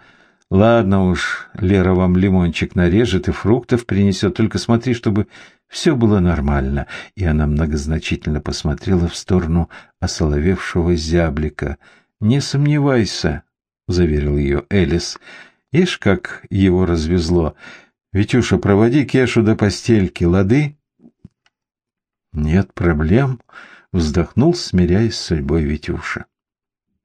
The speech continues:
Мы переместились во флигель. Толян и Вован пошли постучать в бильярд,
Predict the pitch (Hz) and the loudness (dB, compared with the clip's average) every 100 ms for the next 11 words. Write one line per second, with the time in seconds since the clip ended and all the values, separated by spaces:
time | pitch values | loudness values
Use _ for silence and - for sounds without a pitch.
0 | _ _ _ _ _ _ _ _ _ _ | _ _ _ _ _ _ _ _ _ _
1 | _ _ - - - - - - _ _ | _ _ -20 -20 -20 -20 -20 -20 _ _
2 | _ - 123 208 190 185 180 170 - 151 | _ 0 4 4 4 4 4 2 0 0
3 | 160 151 143 - - 98 104 - 113 117 | 2 2 -2 -6 0 0 0 4 4 4
4 | 135 127 - _ _ _ _ _ _ _ | -2 -6 -12 _ _ _ _ _ _ _
5 | _ - 117 160 143 110 107 107 101 87 | _ 0 2 2 2 2 2 2 2 0
6 | - 90 - 90 90 - 92 95 82 98 | 0 0 0 0 0 -2 0 0 0 0
7 | 107 165 196 - - - | 2 2 0 -6 -14 -12